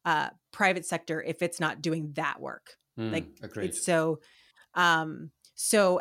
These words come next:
Speaker 1: as we do the content of the work that matters to me, then I want the how we're doing it to not be lost. I feel like we have that so strongly right now. And so I think that's why this video you sent us, and maybe we can send a link to the video in the show notes,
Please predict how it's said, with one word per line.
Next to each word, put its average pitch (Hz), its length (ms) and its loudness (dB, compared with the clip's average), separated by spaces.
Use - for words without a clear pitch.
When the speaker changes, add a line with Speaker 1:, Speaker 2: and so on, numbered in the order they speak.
Speaker 1:
as 226 340 4
we 220 140 -4
do 202 160 -4
the 175 120 -4
content 262 640 0
of 185 80 2
the 180 80 -2
work 151 220 -4
that - 120 -6
matters 147 440 -6
to - 100 -8
me, 170 360 -4
then 170 100 0
I 170 80 0
want 165 300 -2
the 170 60 -2
how 202 420 4
we're 175 160 -2
doing 156 320 -4
it - 320 -8
to 185 100 -4
not 170 400 0
be 185 160 -4
lost. 143 600 -8
I 165 80 -8
feel 208 120 -4
like 202 120 -4
we 185 80 -2
have 175 260 -4
that 170 160 -6
so 185 400 -2
strongly 175 560 -4
right 190 220 -4
now. 196 320 -8
And - 80 -10
so 196 60 0
I - 20 2
think 226 180 -2
that's 202 220 -2
why 175 300 4
this - 160 -8
video 190 240 2
you 180 140 0
sent 165 180 -2
us, 175 100 -6
and 175 80 -2
maybe 196 160 2
we 196 80 0
can 175 140 -4
send 165 160 -4
a 165 60 -2
link 165 200 -2
to - 100 -14
the 160 80 -4
video 156 260 -2
in 151 80 -6
the 151 80 -6
show 165 240 -2
notes, 151 420 -8